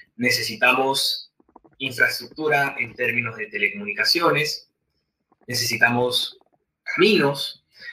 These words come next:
eh, necesitamos que las personas, eh, sepan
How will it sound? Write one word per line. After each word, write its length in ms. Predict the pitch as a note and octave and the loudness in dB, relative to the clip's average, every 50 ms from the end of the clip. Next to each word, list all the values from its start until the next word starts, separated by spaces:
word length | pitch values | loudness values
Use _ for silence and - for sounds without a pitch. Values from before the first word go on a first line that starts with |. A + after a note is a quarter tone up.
| - - _ - | -20 -20 _ -2
eh, 320 | - A#2+ A#2+ A#2+ A#2+ B2+ | 2 2 2 2 2 0
necesitamos 520 | B2 A#2 A#2 A#2 A2+ A#2 C3 C#3 D3+ D3 | 0 -2 -2 -2 -2 -2 -2 -2 0 0
que 60 | - B2+ | 0 2
las 160 | B2 A#2+ - | 2 2 2
personas, 840 | - B2 B2+ B2 - F3+ F3+ F3 E3+ E3+ E3 - - - - - _ _ _ _ _ | 2 0 0 2 0 0 0 0 0 -2 -2 -4 -6 -10 -12 -16 _ _ _ _ _
eh, 480 | - C3+ A#2 A#2 A#2 A2+ A#2 - - _ _ | -2 0 2 2 2 0 -2 -4 -8 _ _
sepan 760 | - - - - A3+ C4 C4 - A#2 A2+ A2 A2+ A2+ A#2+ | -10 0 4 6 6 6 6 2 0 -2 -4 -8 -14 -18